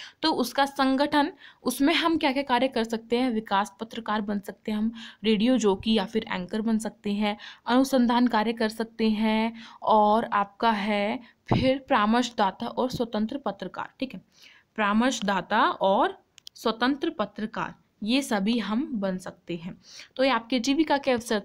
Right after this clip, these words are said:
थे। And then आपका चैप्टर क्या है? कंप्लीट है आपका चैप्टर। आपका चैप्टर यहाँ से डन है, कंप्लीट है मेरी तरफ से। तीन पार्ट में कराया है। अगर तीनों पार्ट आपने देखे हैं तो आप अपने पेपर में अच्छे से करके आ सकते हो। जो यहाँ पे आपको नोट्स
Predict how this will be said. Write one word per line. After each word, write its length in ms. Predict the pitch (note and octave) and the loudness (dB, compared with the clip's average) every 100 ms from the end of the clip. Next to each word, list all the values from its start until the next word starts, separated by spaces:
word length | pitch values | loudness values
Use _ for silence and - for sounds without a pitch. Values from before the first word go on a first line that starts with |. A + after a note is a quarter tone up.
| B3+ | -2
थे। 120 | - | -2
And 160 | F#3+ F#3+ | -2 -4
then 160 | G3+ G3+ | -4 -6
आपका 220 | F#3+ G#3+ | -6 -10
चैप्टर 440 | - F#3 - A3 | -6 -8 -8 -10
क्या 160 | A3 G#3+ | -8 -8
है? 140 | B3+ | -8
कंप्लीट 480 | C4+ A#3 A3+ A#3 A3+ | -4 -4 -2 -4 -4
है 60 | - | -8
आपका 260 | - - | -10 -10
चैप्टर। 440 | - - - - - - - - - | -10 -12 -12 -14 -14 -18 -20 -12 -4
आपका 320 | F#3+ - A3+ | -4 -2 -4
चैप्टर 640 | A3+ A3+ F#3 - - C#4 D4+ - - | -2 -2 -2 -4 -2 0 -2 -8 -8
यहाँ 200 | G#3 G#3 | -6 -6
से 260 | G3+ C#4 E4+ _ - | -4 -6 -6 _ -10
डन 280 | F#3+ G#3 B3 | -2 0 0
है, 220 | A3+ C#4 | -2 -6
कंप्लीट 560 | C#4 G3+ F#3 G#3+ A#3 A3+ | -4 -6 -4 -4 -4 -6
है 180 | - B3 | -10 -6
मेरी 140 | A#3+ G3 | -4 -4
तरफ 240 | G3 F#3+ | -6 -8
से। 240 | - B3+ - - - - | -8 -10 -10 -14 -20 -6
तीन 200 | B3 B3+ | 0 2
पार्ट 260 | B3 G3+ G3+ | 2 0 -2
में 100 | G3 | -6
कराया 300 | G3 G3 A#3 | -2 -2 -2
है। 220 | A3+ C4+ | -4 -6
अगर 280 | - G3 G3 | -4 -4 -4
तीनों 280 | A3 G#3+ A#3 | -2 -2 0
पार्ट 380 | A3 F#3+ A3 - | 0 0 0 -4
आपने 280 | F3 - | -6 -4
देखे 300 | F#3+ E3+ - | -4 -4 -6
हैं 260 | A#3+ A#3 C#4+ - - _ | -6 -4 -6 -10 -20 _
तो 60 | C4 | 0
आप 220 | C4+ C#4+ - - | 0 0 -8 -6
अपने 320 | A3+ A#3+ C#4 | -6 -2 -2
पेपर 340 | C#4 G#3+ G#3 | -2 -6 -4
में 120 | A3 A#3+ | -4 -4
अच्छे 300 | A3 - A#3 | -8 -8 -8
से 140 | A#3 | -8
करके 300 | A3+ G3+ - | -10 -10 -8
आ 80 | G3 | -8
सकते 280 | G3 G3 C4 | -10 -8 -6
हो। 60 | |
जो 140 | A3 A3 | -4 -4
यहाँ 180 | G#3 | -4
पे 100 | G3+ | -6
आपको 200 | G#3+ - | -8 -4
नोट्स 380 | A3 G#3 G#3 - | -4 -4 -8 -12